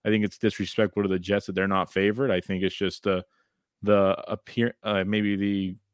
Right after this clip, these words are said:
consensus has always been, "Oh, those fucking Jets suck." Well, no, these Jets don't suck. I'm going with the Jets in this one. I can't,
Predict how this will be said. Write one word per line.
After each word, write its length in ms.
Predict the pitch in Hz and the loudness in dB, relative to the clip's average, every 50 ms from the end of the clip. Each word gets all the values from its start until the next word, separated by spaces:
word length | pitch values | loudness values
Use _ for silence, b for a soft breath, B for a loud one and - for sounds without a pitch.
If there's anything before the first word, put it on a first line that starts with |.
| _ - | _ -6
consensus 600 | - 107 101 - - 120 113 107 - 117 107 - | -4 -4 -4 0 0 0 0 0 -2 -6 -4 -4
has 140 | 110 98 104 | -2 0 2
always 200 | 107 104 104 95 | 2 2 2 0
been, 160 | 98 107 101 | -2 0 2
"Oh, 260 | 104 113 120 127 127 | 4 6 6 4 6
those 240 | 120 123 127 127 117 | 4 4 4 4 2
fucking 340 | - - 131 131 - 135 127 | -2 -2 -2 -2 0 -4 0
Jets 280 | 110 135 143 131 - - | 2 2 2 2 0 -2
suck." 420 | - 147 151 131 117 101 _ - - | 2 4 6 6 6 4 _ -12 -2
Well, 180 | - 110 117 | 4 4 4
no, 180 | 113 120 123 117 | 6 6 4 4
these 160 | 107 123 143 135 | 4 4 0 2
Jets 280 | - 143 143 127 - | 4 2 2 2 2
don't 220 | _ 127 123 120 110 | _ 2 2 2 2
suck. 360 | - - 120 101 92 - - | 4 6 6 6 6 4 2
I'm 160 | 104 113 120 | 2 2 2
going 240 | 117 120 120 117 113 | 2 0 0 2 0
with 120 | 110 101 | 0 0
the 100 | - 101 | 0 -4
Jets 320 | 92 95 107 101 92 - - | 0 4 4 2 4 2 -2
in 60 | 92 | -4
this 180 | 95 92 - - | -4 -4 -4 -8
one. 140 | 87 85 87 | -12 -10 -2
I 80 | 87 104 | -2 -2
can't, 260 | - - 135 127 113 | 0 0 -2 -2 -2